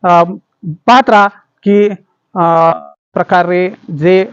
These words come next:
अतिक्रमण करून बांधकाम झालेलं आहे या ठिकाणी, या बांधकामावर तळेगाव नगर परिषद मुख्याधिकारी, अ, श्री, अ, सरनाईक साहेब या ठिकाणी काय ॲक्शन घेतात हे आता आम्ही, अ, सोमवारी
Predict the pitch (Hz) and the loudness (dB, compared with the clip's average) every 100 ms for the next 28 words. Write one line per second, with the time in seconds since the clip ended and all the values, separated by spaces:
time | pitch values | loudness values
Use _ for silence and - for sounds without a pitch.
0 | - 170 247 240 247 254 220 214 220 180 | -10 -6 -6 -2 -2 -2 -2 0 0 0
1 | 170 170 220 226 185 175 185 170 165 175 | -2 -2 -4 -4 -2 -2 0 0 0 0
2 | 165 165 170 175 202 190 160 165 170 156 | -2 -4 -4 -2 -4 -2 0 2 0 -2
3 | 147 170 175 180 180 - _ _ 165 214 | -4 -4 -2 -2 -4 -10 _ _ 0 2
4 | 233 214 190 185 190 180 196 185 170 165 | 2 2 0 0 -2 -2 -4 -4 -4 -4
5 | 190 165 170 175 196 202 _ _ _ 165 | -4 -4 -2 -2 -2 -6 _ _ _ -4
6 | 165 - 208 214 196 _ _ _ 175 165 | -4 -2 0 0 -4 _ _ _ -2 -2
7 | 165 _ - 226 285 233 - - 147 - | -2 _ -2 0 0 -2 -6 -6 -6 -6
8 | _ _ _ _ 165 160 156 160 165 - | _ _ _ _ -4 -2 -2 -4 -4 -2
9 | 214 214 - 262 240 165 196 127 _ - | -2 -2 -4 -4 -2 -2 -2 -4 _ -8
10 | 160 175 156 - 160 160 170 202 - _ | -4 -4 -4 -4 -2 0 0 -2 -4 _
11 | _ - 156 151 156 - - 196 240 262 | _ -6 -2 -2 -4 -8 -4 0 4 4
12 | 160 | 2